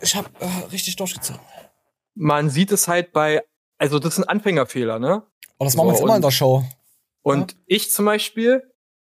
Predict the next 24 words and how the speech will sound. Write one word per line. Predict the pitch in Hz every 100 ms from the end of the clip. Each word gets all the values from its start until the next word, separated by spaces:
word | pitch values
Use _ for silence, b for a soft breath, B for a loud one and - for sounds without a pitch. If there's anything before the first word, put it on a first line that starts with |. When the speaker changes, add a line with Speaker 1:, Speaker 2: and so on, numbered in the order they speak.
| _ _ _ _
Speaker 2:
hab | - 160
das | 175 156
am | 170
Anfang | 165 170 147
auch | 110 208 226
gemacht | 214 214 175
und, | 165 147 _
und | 165 135
ich, | -
ich | 143
hab | -
mich | 139 - - -
kaputt | - - 233
gefühlt, | - 139 - 143 220
so | 208
ist | 247 240 185 - _
nach | 156 151
diesem | - 147 143 123
Drücken. | 147 214 165
Ich |
mein | 143 135
so, | 131
hey, | 170
das | - -